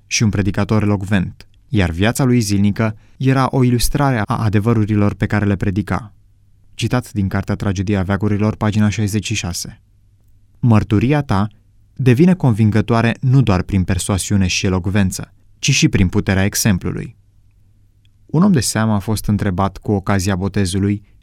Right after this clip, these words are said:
de unde a pornit căutarea lui după Dumnezeu. „De la rufele foarte albe pe care le vedeam puse la uscat la noi acasă. Spălătoreasa noastră era o femeie credincioasă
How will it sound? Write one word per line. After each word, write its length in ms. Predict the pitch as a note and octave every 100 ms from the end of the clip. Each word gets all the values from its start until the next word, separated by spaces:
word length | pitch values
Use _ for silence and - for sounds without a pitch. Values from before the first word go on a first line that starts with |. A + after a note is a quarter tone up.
| _
de 160 | C3+ B2+
unde 220 | E3 D3+
a 40 |
pornit 440 | G#2+ G2+ F#2 G2+ -
căutarea 480 | - G#2+ F#2 G2+ G2
lui 160 | G2
după 180 | F#2+ G2
Dumnezeu. 540 | G2 G#2 G#2 F#2+ F2+ - - _ _ _ _ _
„De 160 | - C#3
la 120 | C#3
rufele 300 | C#3+ F3+ G3
foarte 360 | F3+ E3+ D#3+ A#2+
albe 240 | A2+ A2+
pe 120 | A2
care 200 | A#2 A2
le 80 | G#2+
vedeam 320 | G2+ G#2+ A2+
puse 260 | G#2+ A#2 -
la 100 | G#2
uscat 380 | G2 - A2 G2+
la 140 | G#2+
noi 160 | G2+ G#2
acasă. 520 | G#2 G#2 F#2+ - - - _
Spălătoreasa 760 | - - A2+ G#2 G2+ A#2 -
noastră 480 | C3 G#2 - - B2+ - -
era 260 | C3+ C#3
o 60 | G3+
femeie 320 | - C3 C3
credincioasă 720 | B2+ A2+ G#2+ G2+ G#2 - -